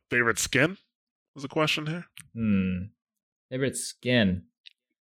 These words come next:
Speaker 2: I don't know. So if, if, so people who follow my channel know about the meme where it's like, "Open your loot boxes." I have,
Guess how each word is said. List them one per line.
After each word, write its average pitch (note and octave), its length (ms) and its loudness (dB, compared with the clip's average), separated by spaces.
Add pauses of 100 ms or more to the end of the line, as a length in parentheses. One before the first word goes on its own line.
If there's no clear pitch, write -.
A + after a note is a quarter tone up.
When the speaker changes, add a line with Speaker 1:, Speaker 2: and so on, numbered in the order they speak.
(100)
Speaker 2:
I - 60 -2
don't E3+ 120 6
know. E3+ 140 10
So C#3+ 320 10
if, C3+ 420 6 (800)
if, A#2 200 -10 (1080)
so - 240 6
people E3+ 360 10
who C3+ 300 8
follow C#3 300 6
my B2 140 8
channel A#2+ 480 4 (480)
know A#2+ 160 6
about A#2 220 6
the A2+ 60 4
meme A#2 260 8
where A2+ 100 6
it's G#2+ 100 -2
like, G#2 160 4
"Open A2+ 220 4
your A2 120 2
loot A2+ 160 4
boxes." A2+ 400 2
I A#2 80 6
have, A2+ 260 4